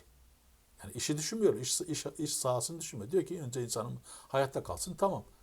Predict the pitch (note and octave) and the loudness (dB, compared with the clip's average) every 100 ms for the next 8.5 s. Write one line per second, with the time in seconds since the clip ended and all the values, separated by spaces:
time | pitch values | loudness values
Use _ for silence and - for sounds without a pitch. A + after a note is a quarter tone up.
0 | - - C#3+ D3 B2+ G#2+ G2 F#2+ F#2 D#3+ | -20 -4 0 2 2 2 0 -2 0 0
1 | G3+ - - - - D#2+ F#2 E3 - D#3 | 0 -4 -6 -6 -4 -4 -2 -2 6 6
2 | F#3 C3+ A2+ - - - - - - A2 | 8 4 2 -4 -10 -20 -20 -20 -2 4
3 | G#2 G2+ A#2 A#2+ G#2 - D#2+ - G#2+ D3+ | 4 8 8 10 8 2 -4 -4 2 4
4 | A2 F#2 - - A2 E2 D2+ G2 - A2 | 4 2 -4 -4 -4 -4 -6 -6 -6 -6
5 | F2 - C3 - A3+ D3+ - - - - | -8 -4 0 6 8 8 4 -18 -20 -20
6 | - B2 G#2 G2 G2+ F#3+ - C#3+ G#2+ F2 | 0 2 2 0 -4 -6 -2 2 2 -2
7 | - - A2+ - - - - D3+ - D#3 | -4 -2 -2 -4 -16 -20 -2 2 2 2
8 | C3 A#2 G#2 A2 | 2 2 0 -2